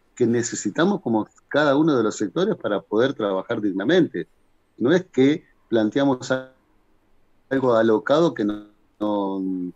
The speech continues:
que no está dentro de los cabales. Cuando planteamos el sector salud, una recomposición para todos los sectores y que sea considerado y que salga de esta,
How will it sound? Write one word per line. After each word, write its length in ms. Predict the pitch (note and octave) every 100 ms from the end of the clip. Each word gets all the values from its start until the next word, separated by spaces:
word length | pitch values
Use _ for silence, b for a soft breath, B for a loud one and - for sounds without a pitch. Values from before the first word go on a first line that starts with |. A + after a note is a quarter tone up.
| -
que 100 | G#2+
no 80 | A2
está 240 | - A#2+
dentro 260 | A#2 G#2+ G#2
de 60 |
los 160 | G2 F2+
cabales. 380 | F#2+ F2+ F2 F2 _ _
Cuando 240 | G#2+ G#2+
planteamos 580 | F#2 A2+ A#2 D#3 A2 F#2 - _ _
el 100 | A2+
sector 340 | G#2+ A#2 G#2 D3+
salud, 380 | - C#3 B2 - _ -
una 180 | A2+
recomposición 960 | G#2+ C3 C3 B2+ A#2+ A#2 G#2+ C#3 B2 F#2 -
para 200 | A2+ G#2
todos 160 | - C3
los 140 | A#2+ -
sectores 540 | A#2 - B2 F#2+ - -
y 80 |
que 120 | - G#2
sea 180 | B2 A#2+
considerado 540 | A2+ - A#2 C3 A2
y 60 | G2
que 140 | G2
salga 500 | - D3+ D3+ A2+ F#2 b b -
de 120 | G2+ A#2
esta, 300 | - A2+